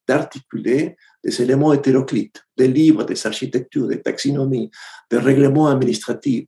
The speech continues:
des, des œuvres d'art, dans un même espace d'ordre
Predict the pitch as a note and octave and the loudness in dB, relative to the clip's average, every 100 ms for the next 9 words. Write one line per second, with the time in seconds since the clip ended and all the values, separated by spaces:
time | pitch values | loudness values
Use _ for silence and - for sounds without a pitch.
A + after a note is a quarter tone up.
0 | _ B2 A#2+ - - B2 B2 C3+ C#3 A#2+ | _ 0 0 -2 -2 0 4 4 4 0
1 | G#2+ - - - _ - - - - C3+ | -4 -4 -6 -12 _ -20 -20 -8 0 0
2 | - C#3 D3 G3+ E3 C3+ - B2 - - | 2 2 4 4 4 -2 -2 -2 -2 -2
3 | G#2+ C3 F#3 - - | 0 2 0 -4 -8